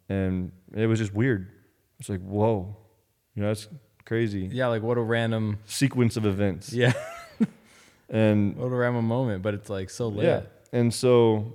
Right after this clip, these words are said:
Speaker 1: you know, I ended up seeing him the next day at the convention, and, um,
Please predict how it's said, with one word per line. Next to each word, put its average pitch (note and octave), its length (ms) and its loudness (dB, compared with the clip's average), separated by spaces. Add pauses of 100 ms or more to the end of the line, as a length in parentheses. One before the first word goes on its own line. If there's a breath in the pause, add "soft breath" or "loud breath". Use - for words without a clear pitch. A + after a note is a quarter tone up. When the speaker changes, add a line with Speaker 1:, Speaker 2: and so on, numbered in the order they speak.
Speaker 1:
you A#2+ 140 2
know, A#2 80 4
I A2+ 60 8
ended A#2 180 4
up A2+ 160 4
seeing A#2 200 2
him A2 60 4
the G#2+ 60 4
next G#2+ 240 0
day A2 140 2
at G#2 80 2
the A2 60 -4
convention, G#2 560 0
and, G2 400 -2 (1080)
um, F#2+ 460 0